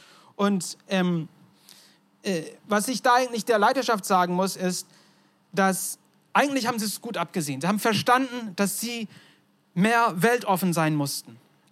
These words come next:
Aber wie in einer menschlichen Weise haben sie das nicht gut hingekriegt. Und eigentlich widerspiegelt das Gottes Herz. Der ist ein Gott, der eigentlich diese Vielfalt geschaffen hat.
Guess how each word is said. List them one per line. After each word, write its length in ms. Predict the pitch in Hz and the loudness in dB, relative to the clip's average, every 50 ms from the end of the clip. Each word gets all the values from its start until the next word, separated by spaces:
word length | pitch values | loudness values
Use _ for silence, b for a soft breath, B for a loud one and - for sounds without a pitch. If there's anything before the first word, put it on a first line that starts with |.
| _ _ - | _ _ -2
Aber 320 | 180 196 196 220 214 190 185 | 0 2 2 2 2 2 0
wie 120 | 247 262 | -4 -2
in 80 | 226 226 | -2 0
einer 200 | 214 202 190 185 | 0 2 2 2
menschlichen 480 | 185 208 226 220 - 220 196 208 202 | 2 0 0 -2 -6 -6 -4 -2 0
Weise 280 | 185 170 170 165 160 175 | 0 0 0 0 -2 -2
haben 120 | 160 165 | -4 -2
sie 80 | 156 156 | -2 -4
das 140 | 147 139 - | -4 -4 -6
nicht 180 | 160 - - | -8 -8 -6
gut 180 | - 151 143 - | -8 -10 -8 -8
hingekriegt. 520 | 143 135 127 123 - - - - - - | -10 -12 -12 -14 -16 -18 -18 -16 -10 -6
Und 80 | - 180 | -2 -2
eigentlich 320 | 208 254 285 269 196 165 | 0 0 -2 -4 -6 -6
widerspiegelt 540 | 196 247 269 254 214 - - 269 254 247 214 | -4 -2 -2 -2 -2 -2 -4 -4 -4 -2 -2
das 160 | 202 180 - | -4 -4 -2
Gottes 280 | - 190 - 180 - - | -6 -6 -4 -6 -8 -6
Herz. 400 | 156 139 104 - - - - _ _ _ _ _ _ _ _ b b b b b b b b - | -8 -8 -8 -10 -14 -16 -16 _ _ _ _ _ _ _ _ b b b b b b b b -2
Der 160 | 214 254 277 | 0 0 0
ist 140 | 269 - - | -2 -4 -2
ein 160 | 226 214 202 | 0 0 0
Gott, 300 | 170 226 247 240 - - - - | 2 0 0 -2 -4 -10 -4 -2
der 160 | 190 185 160 | 0 0 2
eigentlich 680 | 190 214 254 277 269 226 180 175 190 214 208 - - B B B B - | 2 2 2 0 -2 -2 -2 -2 -2 -2 -4 -8 -14 B B B B -2
diese 180 | 202 180 202 | 0 0 0
Vielfalt 680 | 196 - 220 226 202 - 190 180 180 185 185 - - - _ _ _ _ _ _ _ _ | -2 -2 -2 -2 -2 0 0 0 0 0 -2 -6 -10 -18 _ _ _ _ _ _ _ _
geschaffen 460 | - 208 - - 226 - - 147 131 | -8 -6 -4 -4 -6 -6 -8 -12 -14
hat. 220 | - 101 - - | -14 -18 -20 -20